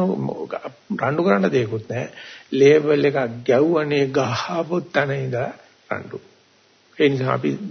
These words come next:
ජීවත් වෙනවයි කියලා කියන්නේ ගොඩාක් සංඥා ඇති කරගන්නේ. කම්පියුටරයක් කියලා කියන්නේ කැල්කියුලේටර් වැඩි සංඥා තියාගන්න පුළුවන් එකක්. ඒ නිසා ඒක හරි ගණන්. ඒකෙන් ඒ වගේම කැල්කියුලේටර් වැඩි ප්‍රශ්න ඇති කරලා දෙන්න පුළුවන් මිනිහෙකුට.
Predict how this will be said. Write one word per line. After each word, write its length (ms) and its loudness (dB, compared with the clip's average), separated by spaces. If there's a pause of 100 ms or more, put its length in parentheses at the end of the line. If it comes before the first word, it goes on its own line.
(180)
ජීවත් 380 -2
වෙනවයි 260 -4
කියලා 220 -6
කියන්නේ 420 -2 (440)
ගොඩාක් 600 2
සංඥා 400 -6
ඇති 180 -8
කරගන්නේ. 580 -14
කම්පියුටරයක් 640 -4
කියලා 220 -8
කියන්නේ 340 -4
කැල්කියුලේටර් 680 -2
වැඩි 280 0
සංඥා 380 0
තියාගන්න 420 -4
පුළුවන් 300 -20
එකක්. 120 -20 (720)
ඒ 160 4
නිසා 220 4
ඒක 160 4
හරි 180 4
ගණන්. 300 -2 (1120)
ඒකෙන් 280 0
ඒ 140 6
වගේම 300 2 (100)
කැල්කියුලේටර් 580 -2
වැඩි 220 2
ප්‍රශ්න 280 -6
ඇති 160 -6
කරලා 200 2
දෙන්න 180 2
පුළුවන් 240 2
මිනිහෙකුට. 400 -6